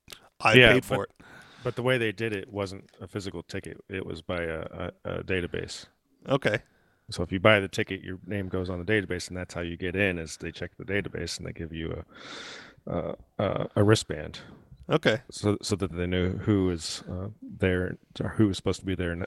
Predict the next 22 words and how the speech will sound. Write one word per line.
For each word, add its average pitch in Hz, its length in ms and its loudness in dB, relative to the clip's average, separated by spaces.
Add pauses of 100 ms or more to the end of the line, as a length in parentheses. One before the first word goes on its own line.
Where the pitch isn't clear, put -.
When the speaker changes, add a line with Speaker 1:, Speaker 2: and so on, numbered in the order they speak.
Speaker 2:
who's 98 220 -2
not. 90 220 0 (840)
Speaker 1:
All 127 100 2
right. 107 220 0 (360)
Fair 135 300 6
enough. 110 340 0 (140)
I 110 100 0
just, 110 420 -6 (400)
Speaker 2:
But 123 120 12
yeah, 110 160 12
Speaker 1:
the 156 100 6
ge-, 127 140 -4
Speaker 2:
I, 127 120 -8
Speaker 1:
the 120 180 -2
concept 147 400 8
Speaker 2:
I 113 40 6
understand. 123 220 0 (200)
Speaker 1:
seems 113 120 0
very 120 360 10
Speaker 2:
<laughs> - 20 -20
Speaker 1:
airline 120 460 8
industry-esque, 110 920 2